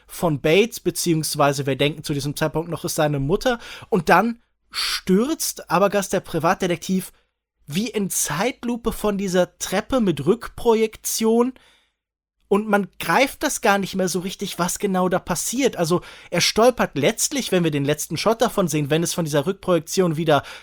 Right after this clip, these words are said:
in eine ganz normale Einstellung geht, dann ist er am Ende der Treppe und fällt erst da. Und diese seltsame Brechung der Bewegungslogik von Menschen finde ich auch einen ganz tollen Effekt, um halt, ja, diese seltsame, weltsprengende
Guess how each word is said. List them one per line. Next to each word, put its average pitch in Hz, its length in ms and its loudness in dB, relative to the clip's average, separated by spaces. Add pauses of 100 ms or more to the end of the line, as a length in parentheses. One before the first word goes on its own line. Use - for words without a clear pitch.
(140)
in 160 240 2
eine 143 200 0
ganz 151 300 0
normale 151 480 2
Einstellung 165 480 -2
geht, 180 200 0 (260)
dann 160 120 2
ist - 160 2
er 180 100 8
am 165 140 0
Ende 240 300 0
der 196 200 -2
Treppe 208 280 0
und 165 160 0
fällt 202 420 2
erst 160 360 -2
da. 175 240 6
Und 143 220 -4
diese 165 180 -4
seltsame 202 800 2 (800)
Brechung 175 840 0
der 147 140 2
Bewegungslogik 170 1300 0
von 147 220 0
Menschen 151 600 -2 (280)
finde 190 240 2
ich - 160 -6
auch 214 180 6
einen 175 100 -4
ganz 220 320 0
tollen 190 280 2
Effekt, 196 400 -2
um 185 220 0
halt, 170 280 4 (720)
ja, 180 280 6
diese 156 300 0
seltsame, 185 720 4
weltsprengende 175 1080 2